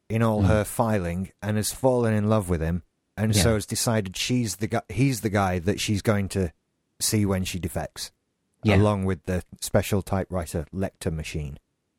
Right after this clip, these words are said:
Speaker 2: Which has got nothing at all to do with the, uh, machines that were captured in the Second World War.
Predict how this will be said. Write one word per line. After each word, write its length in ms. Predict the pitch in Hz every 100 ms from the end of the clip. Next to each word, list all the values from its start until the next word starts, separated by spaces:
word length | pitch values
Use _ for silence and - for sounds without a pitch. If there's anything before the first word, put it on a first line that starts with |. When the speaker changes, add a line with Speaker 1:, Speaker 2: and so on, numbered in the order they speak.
| _ _ _ _ _ -
Speaker 2:
Which 200 | 98 -
has 120 | 92
got 180 | - -
nothing 400 | 113 92 104 90
at 200 | 85 110
all 160 | 87
to 120 | 82
do 220 | 82 90 85
with 200 | 87 -
the, 280 | 92 85 85
uh, 220 | 80 80 - _ _ _
machines 500 | 98 - 98 85 82
that 160 | - -
were 80 | 87
captured 400 | - 90 - -
in 100 | 82
the 80 |
Second 320 | 82 92 - 85
World 220 | 80 78
War. 280 | 87 76